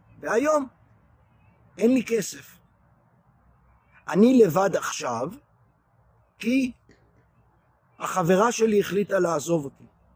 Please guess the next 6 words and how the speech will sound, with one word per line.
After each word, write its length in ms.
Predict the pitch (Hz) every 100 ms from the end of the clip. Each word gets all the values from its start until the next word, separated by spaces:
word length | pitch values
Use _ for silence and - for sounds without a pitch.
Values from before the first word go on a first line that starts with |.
| _ _ _ _ _ _ _ _ _ _ _ _ _ _ _ _ _ _ _ _ _ _ _ _ _ _ _ _ - -
החברה 520 | 139 151 131 147 240
שלי 280 | 226 208 151
החליטה 400 | 147 226 233 226
לעזוב 420 | 208 220 294 294
אותי 360 | 269 208 226 220 _ _ _
כי 400 | - 226 262 254